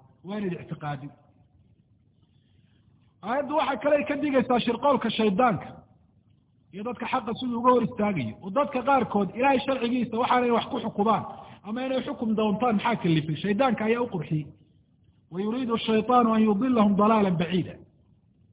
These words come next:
Wakadhalika waxaynu ka qaadanaynaa qofka loogu baaqo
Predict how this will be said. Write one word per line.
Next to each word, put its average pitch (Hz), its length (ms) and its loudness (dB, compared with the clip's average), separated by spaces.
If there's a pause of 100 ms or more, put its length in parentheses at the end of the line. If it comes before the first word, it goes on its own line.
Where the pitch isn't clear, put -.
(1300)
Wakadhalika 277 580 0
waxaynu 277 300 2
ka 285 120 -4
qaadanaynaa 269 420 2
qofka 285 340 0
loogu 247 320 2
baaqo 220 640 4